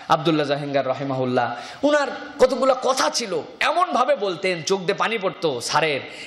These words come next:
দেখতাম সবসময় হাতে রুমাল, চোখগুলো মুছতেন আর কথা বলতেন। বলে, "সাইফুল্লাহ,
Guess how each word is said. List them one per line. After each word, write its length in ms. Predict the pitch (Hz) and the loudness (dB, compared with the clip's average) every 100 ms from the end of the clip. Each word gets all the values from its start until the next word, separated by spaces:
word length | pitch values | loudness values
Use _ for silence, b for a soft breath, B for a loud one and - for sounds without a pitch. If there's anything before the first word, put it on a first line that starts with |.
| - | 0
দেখতাম 320 | 185 190 170 | 2 2 0
সবসময় 420 | 185 190 196 185 | 0 -2 -2 -2
হাতে 260 | 160 185 190 | -2 0 0
রুমাল, 400 | 180 180 208 165 B B - | 2 2 2 -2 B B -2
চোখগুলো 400 | 190 160 196 196 | -2 2 2 2
মুছতেন 440 | 170 247 - 196 | 2 -2 -2 -2
আর 100 | 165 143 | -2 -2
কথা 200 | 147 143 | -2 -2
বলতেন। 320 | 131 127 151 | -2 -2 2
বলে, 180 | 202 254 | 2 2
"সাইফুল্লাহ, 500 | 254 254 269 277 | 2 0 2 0